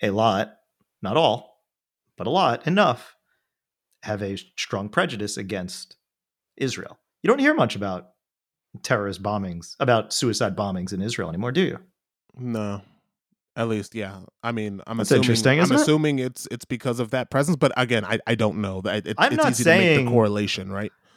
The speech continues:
Speaker 2: Or the causation
Speaker 1: it
Speaker 2: versus the correlation, yeah.
Speaker 1: Yeah, totally. Like, I'm not saying,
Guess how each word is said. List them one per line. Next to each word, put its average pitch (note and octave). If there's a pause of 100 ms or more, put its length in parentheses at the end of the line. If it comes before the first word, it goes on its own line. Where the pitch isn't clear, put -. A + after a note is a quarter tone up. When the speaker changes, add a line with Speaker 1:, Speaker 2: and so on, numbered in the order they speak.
(200)
Speaker 2:
Or A2
the G#2+
causation A2+
Speaker 1:
it -
Speaker 2:
versus G2
the G2
correlation, F#2+
yeah. F#2+ (300)
Speaker 1:
Yeah, A3+
totally. G#3
Like, A2
I'm C3+
not C#3
saying, A2+